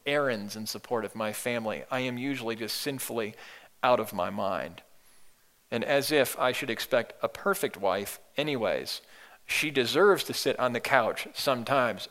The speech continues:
and rarely just does. <clears throat> She looks well to the ways of our household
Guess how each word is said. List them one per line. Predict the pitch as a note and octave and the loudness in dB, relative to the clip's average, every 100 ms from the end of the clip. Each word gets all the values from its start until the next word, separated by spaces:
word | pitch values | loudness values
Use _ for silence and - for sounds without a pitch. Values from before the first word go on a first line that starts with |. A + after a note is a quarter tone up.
| - | -2
and | B2 A2+ | -2 0
rarely | C3 D#3 C3+ A2+ G#2 G#2 - - | 2 4 4 2 -2 -6 -12 0
just | B2+ G2 - - - | 2 2 -2 -14 -2
does. | A#2+ G#2 D2+ - - - - - - - - - - _ - - _ _ | 2 2 0 -6 -10 -12 -18 -20 -20 -20 -20 -20 -20 _ -20 -20 _ _
<clears throat> | G3+ D#3 A#2+ | -4 -4 -4
She | - D3+ C3 - C3+ E3 | -4 -4 -4 -8 -16 0
looks | C3+ - | 0 0
well | B2+ C#3 D#3 D#3 | 2 4 8 6
to | D3+ | 4
the | C3 | -2
ways | A#2+ A#2 A2+ G#2+ | -2 -2 -2 -4
of | - A#2 | -4 2
our | A#2 | 2
household | G#2 C3 B2+ - - G#2 - | 2 2 2 0 -6 -8 -8